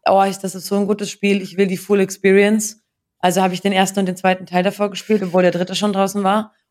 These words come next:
um dann erst den dritten zu spielen. Ich habe mich wirklich durchgequält. Der erste ist so schlecht, wirklich.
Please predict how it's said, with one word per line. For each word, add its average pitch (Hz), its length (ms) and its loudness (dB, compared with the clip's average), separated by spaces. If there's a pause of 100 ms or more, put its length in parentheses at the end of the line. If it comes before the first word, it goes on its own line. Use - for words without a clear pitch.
um 190 180 2
dann 190 220 2
erst 190 180 -6
den 185 80 0
dritten 185 300 -2
zu 226 120 -2
spielen. 233 500 0 (360)
Ich 180 160 -6
habe 190 220 2
mich 180 220 0
wirklich 190 340 -2
durchgequält. 180 1120 0 (760)
Der 190 80 4
erste 208 400 2
ist - 440 -4
so 196 400 4
schlecht, 175 480 -4
wirklich. 180 460 0